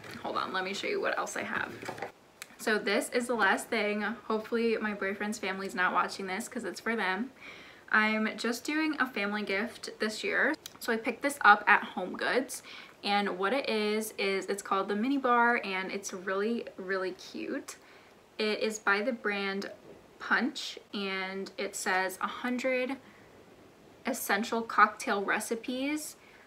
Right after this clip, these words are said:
and it has all these little books in it, and each of them have the name of the type of alcohol, and then inside it has different drink recipes with the alcohol. So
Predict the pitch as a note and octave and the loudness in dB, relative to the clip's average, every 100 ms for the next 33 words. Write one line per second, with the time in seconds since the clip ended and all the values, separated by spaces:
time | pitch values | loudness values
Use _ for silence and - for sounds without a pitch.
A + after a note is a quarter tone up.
0 | - - G#3+ G#3+ G#3 A3+ A3+ G3 G3 - | -20 -6 0 2 2 2 4 4 4 0
1 | G3+ G3+ A#3 A#3 G3+ G3+ G3 F#3 F#3 G3+ | 2 2 2 0 0 2 4 4 2 0
2 | - - - C4+ C#4 - - B3 B3 B3 | -8 -20 -2 2 2 0 -4 -2 0 0
3 | B3 - G3 G3 G#3 - A3+ G3+ G#3 G#3+ | -2 -2 -2 -2 -4 -2 -2 2 0 0
4 | - F#3+ F#3 F#3 - - - - A3 G#3 | 0 4 4 2 -4 -18 -14 -2 0 2
5 | G3 G3+ G#3 G3+ G3+ - G3+ F#3 F3 - | 0 0 0 0 -2 -2 -4 -4 0 0
6 | - - G#3+ G3+ B3 E4 - - - - | 2 -2 0 2 2 0 -6 -20 -20 -6
7 | G#3 G#3 G3 F#3+ F#3+ - G#3 A#3+ G3+ F#3 | -2 0 0 0 -2 -4 -2 2 6 6
8 | F#3 F#3 G#3+ F3+ F3+ - G3 G3 F#3+ - | 6 4 2 2 0 -2 -4 -2 -2 -2
9 | F3+ F3+ F3+ A3 - A#3+ B3+ A#3+ G3+ G3 | -4 -2 0 0 -2 -4 -4 -2 -2 2
10 | G3 G3+ G#3 A#3+ C4 C4+ - G#3+ G3+ G3+ | 4 4 0 -2 -2 -2 0 2 4 2